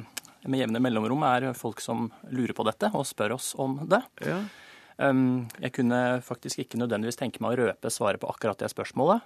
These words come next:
Speaker 2: Ok.
Speaker 1: Eh, det, det eneste jeg kan røpe er at det finnes mange teorier,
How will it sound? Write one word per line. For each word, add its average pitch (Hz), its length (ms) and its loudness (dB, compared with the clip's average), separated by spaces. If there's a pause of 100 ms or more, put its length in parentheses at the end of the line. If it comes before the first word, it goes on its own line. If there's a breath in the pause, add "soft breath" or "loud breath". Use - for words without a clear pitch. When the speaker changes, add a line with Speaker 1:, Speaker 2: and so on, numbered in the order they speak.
Speaker 2:
Ok. 160 180 0
Speaker 1:
Eh, 117 1120 2
det, 120 720 -2 (480)
det 131 100 2
eneste 113 220 0
jeg - 80 -8
kan 127 120 0
røpe 117 300 4
er 107 220 2
at 107 120 0
det 123 100 -4
finnes 110 300 -4
mange 107 220 -2
teorier, 113 480 0